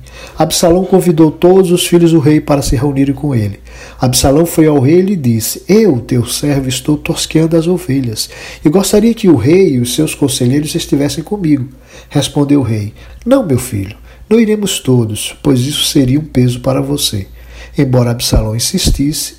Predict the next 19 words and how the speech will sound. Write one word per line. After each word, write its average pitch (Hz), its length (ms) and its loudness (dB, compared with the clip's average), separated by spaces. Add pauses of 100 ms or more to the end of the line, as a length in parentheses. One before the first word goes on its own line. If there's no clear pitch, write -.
ele 190 320 2
se - 220 -2
recusou 120 580 -2
a 123 100 0
ir, 135 320 -4 (320)
mas 170 460 -2
o 165 160 2
abençoou. 147 760 -4 (300)
Segundo 139 360 -2
Samuel 156 400 -2
treze, 151 520 0
versos 127 480 -2
vinte 131 220 -4
e 123 40 -2
três 127 360 -6
a 135 40 -4
vinte 135 180 -6
e - 40 -12
cinco. - 400 -10